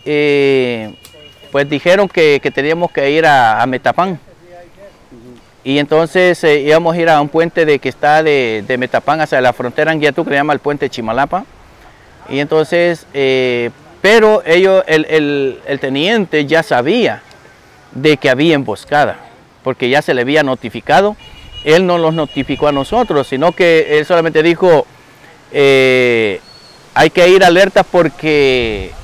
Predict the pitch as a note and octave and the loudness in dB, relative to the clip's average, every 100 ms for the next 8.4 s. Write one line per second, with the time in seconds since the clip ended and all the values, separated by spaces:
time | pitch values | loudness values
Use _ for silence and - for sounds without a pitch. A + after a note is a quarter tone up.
0 | - C#3+ D3 - C3+ C3 E3 F#3+ D3 C3+ | -6 0 0 2 0 2 2 2 0 -2
1 | - D3 C3 C3 A3+ D#3 G#2 - - - | -2 -2 -2 0 0 0 -2 -8 -20 -20
2 | - - - E3+ F#3 G3 F#3 E3 F3+ D3+ | -20 -12 -4 -2 0 4 4 4 2 0
3 | C3 B2 G3+ F#3 B2 D3+ A3 - - - | -2 0 0 0 -2 -2 -6 -12 -20 -20
4 | - - - D3+ F3 F#3 A3 G#3 - E3 | -20 -18 -4 0 0 2 2 2 -2 -4
5 | E3 D#3 D3+ D3+ D3+ D#3 D3+ F#3 G3 F#3 | 0 0 -2 -4 -6 -6 -4 -2 -2 0
6 | G3+ G#3 G3 F3+ E3 G3+ F#3 D#3+ F3+ F#3+ | 0 0 0 0 2 2 2 2 0 -4
7 | - - - - D#3 D3 D#3+ D3+ D3 D3 | -16 -20 -20 -12 -4 -2 0 0 2 2
8 | D3 C#3+ C#3 C3 | 2 0 0 -4